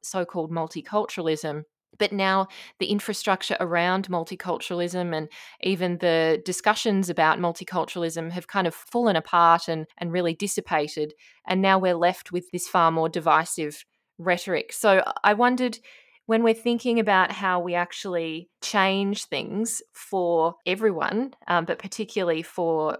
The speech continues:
Chinese Australians and, and also Asian Australians, you know, what are the things that we can do as citizens, you know, especially with this election looming and this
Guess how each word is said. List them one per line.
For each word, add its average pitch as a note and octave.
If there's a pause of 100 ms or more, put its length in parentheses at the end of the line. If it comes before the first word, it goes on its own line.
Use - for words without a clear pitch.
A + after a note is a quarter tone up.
(120)
Chinese D#3+
Australians D3+
and, D#3
and E3+
also D#3+ (100)
Asian F3
Australians, D3+ (340)
you G#3+
know, G#3
what A#3+
are C4
the C4
things F3+
that - (140)
we F3+
can E3+
do F3 (400)
as F3+
citizens, F#3 (100)
you G3+
know, F#3+
especially F#3+
with E3+
this -
election E3
looming F3 (300)
and F3
this E3+